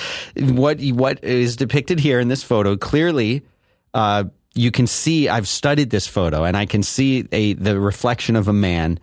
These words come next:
So I'm gonna say, yes, this is, b-, in fact, behind a window. It is a Disney Pixar Toy Story three Lego set,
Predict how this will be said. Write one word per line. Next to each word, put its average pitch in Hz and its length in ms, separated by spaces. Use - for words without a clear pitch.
So 104 480
I'm 107 160
gonna 110 160
say, 113 160
yes, 104 300
this 101 180
is, 92 160
b-, 107 280
in 101 120
fact, 92 280
behind 98 300
a 110 60
window. 90 460
It 120 160
is 123 180
a 98 240
Disney 151 480
Pixar 113 540
Toy 151 320
Story 127 480
three 113 640
Lego 117 400
set, 95 400